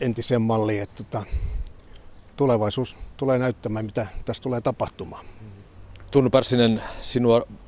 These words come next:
Speaker 2: Radio Suomen kesävieraaksi kyselin, niin sanoit, että ei sovita ihan varhaiseen aamuun, että tehdään aamupäivällä tää tarina, koska sun pitää kä-, lähteä treeneihin. Eli ikää tuo kuusikymmentäseitsemän vuotta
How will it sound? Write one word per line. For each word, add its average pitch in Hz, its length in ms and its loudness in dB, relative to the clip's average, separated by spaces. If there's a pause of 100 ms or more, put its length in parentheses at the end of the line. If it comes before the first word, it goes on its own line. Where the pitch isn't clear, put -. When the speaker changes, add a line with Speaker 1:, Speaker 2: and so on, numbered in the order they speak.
(1160)
Speaker 2:
Radio 117 240 4
Suomen 113 340 4
kesävieraaksi 107 720 2
kyselin, 104 640 4
niin 92 200 -2
sanoit, 104 340 2
että 98 320 0 (380)
ei 127 140 6
sovita 139 320 6
ihan 123 320 4 (840)
varhaiseen 117 720 6
aamuun, 101 480 4
että 92 340 -2 (180)
tehdään 120 360 4
aamupäivällä 110 600 6
tää 95 180 4
tarina, 104 360 4
koska 95 400 0 (360)
sun 110 180 -2
pitää 107 220 4
kä-, 98 200 0
lähteä 110 360 0 (160)
treeneihin. 90 720 2
Eli 92 240 -2 (140)
ikää 156 300 6
tuo 117 160 4
kuusikymmentäseitsemän 123 1080 2
vuotta 110 440 2